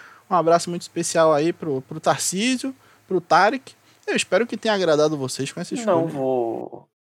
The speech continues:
Speaker 2: abraçar os torcedores do Giants, porque eles me fizeram sofrer. Na décima segunda escolha, o Philadelphia Eagles escolhe o que dizem ser o melhor recebedor da classe, mas ele não é. Ele só, só falam isso porque ele ganhou o Heisman.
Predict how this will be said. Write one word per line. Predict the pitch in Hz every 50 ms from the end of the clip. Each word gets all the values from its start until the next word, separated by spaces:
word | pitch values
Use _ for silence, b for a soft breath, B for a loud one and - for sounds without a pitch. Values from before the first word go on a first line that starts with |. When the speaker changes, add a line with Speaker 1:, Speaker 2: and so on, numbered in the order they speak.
| _ - -
Speaker 2:
abraçar | 127 120 - 123 123 117 - - 120
os | 117 117 -
torcedores | 131 113 - - 117 120 120 120 113
do | 120 127 123 120
Giants, | 123 117 - 151 185 190 -
porque | - - 220 220 220 - 220 220 220 220 226 233 233 233 233 _ _ _ _ _ _ -
eles | 185 196 196 196
me | 214 214
fizeram | 214 190 180 185 190 190
sofrer. | - 262 254 - - _ _ _ _ _ _ _ _ _ _ _ _ _ _ _ _ _ _ _ _ _ _ _ _ _ _ _ _ _
Na | - 247 196
décima | - 147 143 143 - 139 131
segunda | - 156 135 139 156 220
escolha, | 214 - - 160 170 202 220 - - _ _ - -
o | 175 165 156 151 151
Philadelphia | - - 220 196 175 151 147 147 147 160 135
Eagles | 135 151 165 175 196 208 202 - - -
escolhe | 180 170 - - - 143 135 139 139 165 170 185 180 B B B B B _ _ _ _ _ _ _ _ _
o | - 262 285 269
que | - - - 208 208 208 196 190 180 160 147 131 139 -
dizem | 135 135 170 190 196 196 175 135 120 98 76 - _ _ _ _ _
ser | - - 156 147
o | 143
melhor | 139 139 135 135 135 131
recebedor | 123 - 139 127 123 117 123 131
da | 185 208
classe, | - - - 202 - - _ -
mas | 339 285 214 226
ele | 247 254
não | 240 190
é. | 151 180 208 - _ _ _ _
Ele | - 170 160 151 151 156 147 139 139
só, | - - - 151 135 - -
só | - 165 156
falam | 175 165 160 147 135
isso | 147 147 -
porque | - 139 - -
ele | 127 127
ganhou | 131 131 127 143 156
o |
Heisman. | 170 160 180 190 233 254